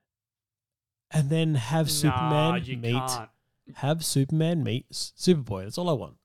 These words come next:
Speaker 2: Well, that, and, and that's what I was gonna get to. You can't have Lex and not have Superman.
Speaker 1: Hmm.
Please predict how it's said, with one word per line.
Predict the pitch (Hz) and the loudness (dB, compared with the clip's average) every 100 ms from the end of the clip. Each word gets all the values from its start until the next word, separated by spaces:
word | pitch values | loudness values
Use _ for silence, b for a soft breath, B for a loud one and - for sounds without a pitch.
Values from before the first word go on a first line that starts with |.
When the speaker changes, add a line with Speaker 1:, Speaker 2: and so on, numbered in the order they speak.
| _ _ _ | _ _ _
Speaker 2:
Well, | 147 | -6
that, | 151 127 | -4 -4
and, | 151 | -2
and | 139 151 | -2 -2
that's | 139 | -4
what | 147 | -6
I | 135 | -8
was | 117 | -8
gonna | 127 | -12
get | 120 131 | -10 -12
to. | 131 | -12
You | 117 117 | -16 -14
can't | 139 135 117 | -10 -10 -8
have | 131 110 | -12 -10
Lex | 117 113 - | -10 -10 -12
and | 104 110 | -14 -12
not | 110 110 | -12 -12
have | 113 101 | -14 -14
Superman. | - 110 104 101 95 90 _ _ _ _ | -14 -14 -14 -16 -16 -18 _ _ _ _
Speaker 1:
Hmm. | 110 | -20